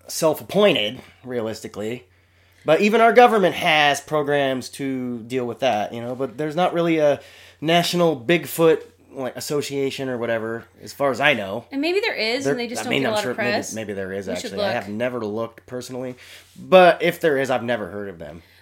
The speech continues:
Speaker 2: Well, and, like, I went to the U F O museum in Roswell last winter.
Speaker 1: Yeah.
Speaker 2: Fascinating place, but even they, it's not a comprehensive museum, so to speak. Like, when you go to, to one of, like, the Museum of Art and Culture,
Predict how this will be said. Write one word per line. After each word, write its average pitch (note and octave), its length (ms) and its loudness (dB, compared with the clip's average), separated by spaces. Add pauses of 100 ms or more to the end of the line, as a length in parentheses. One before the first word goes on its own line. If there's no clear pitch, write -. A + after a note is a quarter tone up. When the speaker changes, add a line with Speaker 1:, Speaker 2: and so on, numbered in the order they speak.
Speaker 2:
Well, G#4 180 -6
and, G4+ 140 -2
like, G4+ 240 -4
I E4+ 160 2
went F#4+ 200 -4
to F#4+ 100 -12
the D4+ 160 -8
U A3+ 160 -6
F A3+ 100 -8
O A#3 100 -6
museum G#3+ 320 -6
in G3 80 -8
Roswell G#3 520 -8
last C4+ 300 -12
winter. E4 380 -8
Speaker 1:
Yeah. - 200 -8 (120)
Speaker 2:
Fascinating C4+ 800 -8
place, C#4 420 -10
but C4+ 280 -12
even E4+ 320 -4
they, D#4+ 440 -8 (760)
it's D#4 180 -8
not D#4 160 -2
a F4+ 60 0
comprehensive D4+ 580 -8
museum, C4 380 -6
so D#4+ 100 -8
to D#4+ 80 -8
speak. D#4 420 -12
Like, C4 220 -12
when C#4+ 140 -8
you D#4 80 -6
go F4+ 80 -4
to, D4+ 480 -10
to B3 160 -14
one A#3+ 160 -6
of, A3 160 -10
like, B3+ 460 -12
the D4 60 -8
Museum C4 300 -6
of G#3+ 80 -10
Art F#3+ 140 -4
and F#3+ 80 -14
Culture, - 380 -14